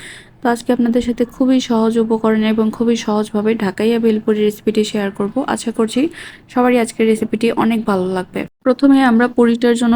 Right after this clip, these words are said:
ডো বানিয়ে নিব। এখানে আমি দেড় কাপ ময়দা দিয়ে দিলাম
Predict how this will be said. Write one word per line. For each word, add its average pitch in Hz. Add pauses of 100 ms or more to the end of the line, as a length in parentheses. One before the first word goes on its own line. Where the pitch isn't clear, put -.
ডো 226
বানিয়ে 220
নিব। 220 (240)
এখানে 226
আমি 226 (100)
দেড় 220
কাপ 233
ময়দা 214
দিয়ে 226
দিলাম 233